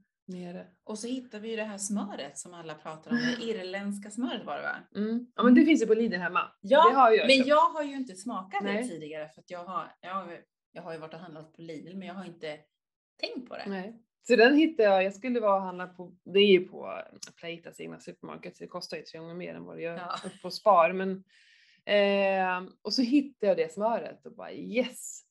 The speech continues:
Speaker 1: För igår var jag ju tvungen, ville jag liksom äta
Speaker 2: Ja.
Speaker 1: någonting och då köpte jag några ägg och så ett smörpaket.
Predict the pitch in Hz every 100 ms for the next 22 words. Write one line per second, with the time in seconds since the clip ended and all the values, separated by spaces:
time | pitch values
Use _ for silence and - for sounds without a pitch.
0 | _ _ _ _ 240 233 247 196 175 175
1 | 170 - 170 - 185 185 180 170 151 156
2 | - 160 160 170 165 156 165 170 185 185
3 | 185 190 185 170 160 160 180 175 170 165
4 | 170 - 165 156 - - -